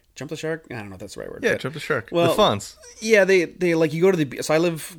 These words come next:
Speaker 1: close to the beach. I'm at the beach a lot in the summer and stuff, and it's just, like, every single human being has brands all over their,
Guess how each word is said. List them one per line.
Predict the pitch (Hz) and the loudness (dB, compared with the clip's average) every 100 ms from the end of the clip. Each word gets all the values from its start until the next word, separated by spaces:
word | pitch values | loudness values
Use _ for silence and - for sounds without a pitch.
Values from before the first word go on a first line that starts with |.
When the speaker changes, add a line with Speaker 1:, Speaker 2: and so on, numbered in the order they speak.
| 143 | -8
Speaker 1:
close | - 160 | -2 -2
to | 165 | -2
the | |
beach. | 127 127 127 | -6 -6 -6
I'm | 127 | -8
at | |
the | 135 | -8
beach | 131 123 | -8 -6
a | 117 | -6
lot | 113 110 | -6 -8
in | 107 | -10
the | 107 | -10
summer | 113 113 113 | -10 -8 -8
and | 110 | -8
stuff, | 113 110 | -8 -8
and | 113 | -10
it's | 113 - | -10 -10
just, | - 156 - 139 | -6 -6 -6 -6
like, | 127 113 - - _ _ _ _ | -4 -6 -10 -20 _ _ _ _
every | 131 131 135 143 143 147 131 | -4 -4 -4 -6 -6 -10 -16
single | - - 131 123 117 117 110 110 - | -12 -8 -8 -8 -8 -8 -8 -12 -18
human | - - 143 143 | -10 -4 -2 -2
being | 120 107 104 101 98 - _ _ _ | -4 -8 -8 -10 -12 -16 _ _ _
has | - 107 101 101 - _ _ _ _ _ | -14 -10 -10 -10 -14 _ _ _ _ _
brands | 120 113 107 - | -6 -4 -8 -10
all | 117 113 | -8 -8
over | 104 | -8
their, | 104 | -10